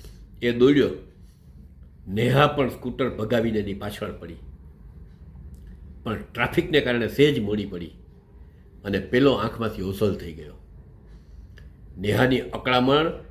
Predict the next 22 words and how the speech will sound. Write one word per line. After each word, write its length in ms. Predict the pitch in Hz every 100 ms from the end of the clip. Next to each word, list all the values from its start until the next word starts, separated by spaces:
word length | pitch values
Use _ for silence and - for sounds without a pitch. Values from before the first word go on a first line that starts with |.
| - -
આમ 220 | 98 90 - - - - -
પરાકાષ્ઠાએ 600 | 120 151 170 156 - 135
પહોંચી 320 | 104 104 98 90
ગઈ. 240 | 80 71 - - - - - - - - - -
હવે 160 | 85 92
એને 140 | 107
શોધવો 440 | 104 - 104 127 156
ક્યાં? 240 | 156 175 - - - - - - - - - - - -
અચ-, 480 | - - 190 - -
અચાનક 400 | 123 208 220 -
યાદ 200 | 127 127
આવ્યું, 240 | 113 101 - - - - - - - -
મગપરાની 760 | 80 92 165 202 190 185 180 170
ઝૂંપડપટ્ટીમાં 1400 | 139 139 156 147 143 147 135 135 127 120 107 107 - -
એ 120 | 120
રહે 280 | 110 113 107
છે. 240 | 90 78 - - - - - 101
ને 80 |
એણે 160 | 123 127
સ્કૂટર 300 | - 135 127
ભારી 220 | 113 120
મૂક્યું. 500 | 98 92 - - -